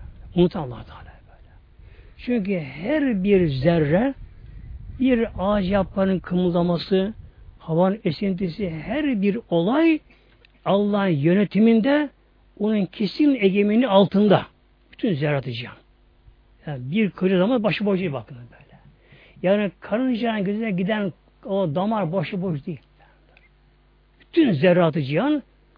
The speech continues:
onun takdirinde. İşte bir kimse Allah Teala'yı bilebildi mi, arifi billah.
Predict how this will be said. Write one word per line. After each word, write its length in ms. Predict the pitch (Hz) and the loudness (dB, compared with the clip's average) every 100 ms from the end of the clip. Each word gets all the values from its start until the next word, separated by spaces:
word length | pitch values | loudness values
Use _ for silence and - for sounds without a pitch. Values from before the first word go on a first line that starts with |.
| - | -18
onun 80 | 220 | -12
takdirinde. 520 | 139 117 127 117 117 - _ _ _ _ - _ _ _ _ - | -12 -10 -12 -14 -18 -20 _ _ _ _ -20 _ _ _ _ -4
İşte 500 | 247 - 269 269 285 _ - | -2 -2 -4 -4 -8 _ -4
bir 160 | 262 | -4
kimse 320 | 233 233 175 220 | -2 -4 -2 -2
Allah 240 | 202 196 | 0 -2
Teala'yı 500 | - 175 185 180 143 | -2 -2 0 0 0
bilebildi 540 | 151 156 147 151 214 | 0 0 0 0 0
mi, 260 | 254 269 262 - _ _ _ _ _ _ _ _ | 0 0 -2 -8 _ _ _ _ _ _ _ _
arifi 680 | 175 180 208 220 - 190 151 | -2 0 2 0 -2 -2 0
billah. 460 | 165 156 170 147 | 0 2 0 -2